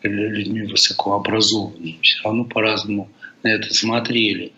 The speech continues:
Что касается русский, русский, русский, то, в общем, национальная принадлежность, она во всех странах достаточно серьезно выражается, и в Европе тоже, и в Соединенных Штатах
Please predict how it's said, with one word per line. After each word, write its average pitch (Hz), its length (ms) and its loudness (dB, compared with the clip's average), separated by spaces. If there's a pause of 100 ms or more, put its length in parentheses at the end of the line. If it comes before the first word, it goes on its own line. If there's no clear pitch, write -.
(300)
Что - 220 2
касается 139 600 -2
русский, 139 560 -2 (320)
русский, 135 380 0
русский, 160 500 -4 (300)
то, 131 260 0
в 113 120 -6
общем, 147 320 -2
национальная 135 580 -2
принадлежность, 127 920 -4 (280)
она 131 260 0
во 131 100 -2
всех - 300 0
странах 131 600 0 (360)
достаточно 117 960 0
серьезно 120 640 0
выражается, 123 880 0
и 110 340 0
в 110 60 -8
Европе 113 560 -2
тоже, 104 360 -2
и 104 200 0
в - 80 -2
Соединенных 113 460 0
Штатах 120 500 0